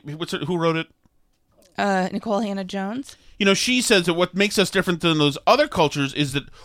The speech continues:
Speaker 1: we're supposed to have ideals above that, and we are, you know, the American ideal is, is more, um, is a more noble ideal than a lot of those other, uh, societies and cultures that had slavery. Well, yes, and that's why we've been beating ourselves up about it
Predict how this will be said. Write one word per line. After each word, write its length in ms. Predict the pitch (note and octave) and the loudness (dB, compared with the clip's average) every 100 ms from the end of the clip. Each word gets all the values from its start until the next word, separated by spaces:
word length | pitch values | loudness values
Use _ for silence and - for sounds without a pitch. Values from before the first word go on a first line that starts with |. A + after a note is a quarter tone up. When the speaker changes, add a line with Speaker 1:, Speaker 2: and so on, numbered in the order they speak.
| - | 0
Speaker 1:
we're 160 | G3 | 2
supposed 280 | G#3+ G3+ F3 | 4 0 0
to 80 | F3 | 2
have 240 | E3 D#3 - | 4 4 6
ideals 600 | E3 D#3 C#3+ D#3+ D#3+ D3+ | 6 6 2 2 2 0
above 400 | C3+ D3+ D#3+ C3+ | 2 4 4 2
that, 260 | A#2+ G#2+ | 0 0
and 140 | A#2+ C3+ | -2 0
we 100 | D3+ | 2
are, 160 | D3 - - - - | 2 -2 -18 -18 -4
you 80 | |
know, 80 | D#3+ | 0
the 80 | D#3 | 2
American 380 | D#3+ F3+ F#3 D#3+ | 4 2 2 2
ideal 420 | D#3+ C#3+ C#3+ D3 | 0 0 0 2
is, 180 | C#3+ - | 0 0
is 300 | C#3+ C#3 B2 | -2 -2 -2
more, 420 | D3 D3 D3 C#3 - - - _ C#3+ | 0 2 2 0 -10 -20 -20 _ 4
um, 600 | C#3+ C#3 C3+ C3+ B2+ - | 6 8 8 6 2 -2
is 300 | C#3+ C#3 B2+ | 0 0 0
a 100 | D3 - | -2 0
more 240 | D3 D#3+ | 2 4
noble 380 | E3 D#3 D3+ D3+ | 6 6 6 4
ideal 480 | C#3+ C3+ C3 A2 - - - - _ | 2 2 -2 -2 -6 -18 -20 -20 _
than 180 | D#3 D#3+ | 0 4
a 60 | |
lot 140 | E3 D#3+ | 6 6
of 60 | |
those 140 | D#3 D#3 | 4 4
other, 300 | D#3+ D#3+ D#3 | 4 4 2
uh, 200 | C#3+ C#3 | 2 2
societies 480 | C3+ D3+ D3 C3+ B2+ | 2 0 0 2 0
and 80 | C#3+ | -4
cultures 300 | C#3+ B2 C3 | -4 -6 -4
that 100 | C3+ | -2
had 160 | C#3 C3 | -2 -2
slavery. 340 | C#3+ B2 A2 _ _ _ _ _ _ _ _ _ _ _ | -2 -2 -8 _ _ _ _ _ _ _ _ _ _ _
Well, 340 | E3+ G3+ G#3 - _ _ | 4 6 6 0 _ _
yes, 520 | D#3 A3+ E4 - - - _ _ _ _ | 2 4 4 2 -6 -14 _ _ _ _
and 80 | G3+ | 4
that's 160 | A#3 C#4 | 4 6
why 100 | D4 | 6
we've 160 | C4 A3 | 6 2
been 140 | A3 | 0
beating 260 | G3+ G#3+ A3+ | 0 2 2
ourselves 520 | A#3 - D#4 C4+ G#3+ | 2 4 4 2 2
up 220 | D#4+ E4 | 2 2
about 260 | F4+ B3 F3+ | 4 6 6
it 140 | C3+ | 2